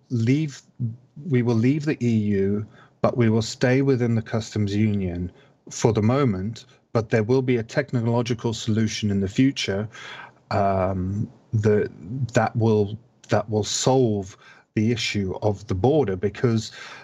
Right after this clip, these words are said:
the, the two proposals are, one is put the board,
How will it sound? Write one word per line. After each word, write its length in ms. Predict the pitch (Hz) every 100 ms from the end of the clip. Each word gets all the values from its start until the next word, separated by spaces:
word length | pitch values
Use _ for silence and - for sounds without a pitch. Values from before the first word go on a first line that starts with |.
| -
the, 240 | 120 117 -
the 220 | 110 120
two 240 | 117 185
proposals 720 | 175 113 123 120 113 107 95 101
are, 400 | 98 95 92 - _ -
one 300 | 113 127 143
is 100 | 113
put 240 | - 135
the 80 | 110
board, 340 | 95 107 104